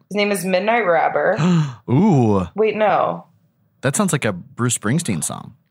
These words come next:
Speaker 1: Maybe Midnight Robber. No, he was, like, Death.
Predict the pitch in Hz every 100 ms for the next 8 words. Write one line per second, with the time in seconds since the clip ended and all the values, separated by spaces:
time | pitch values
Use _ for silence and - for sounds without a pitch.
0 | _ _ _ _ _ _ _ _ - 196
1 | 196 226 240 294 269 277 277 269 247 -
2 | _ 240 294 220 233 233 233 226 170 -
3 | 202 214 - - - _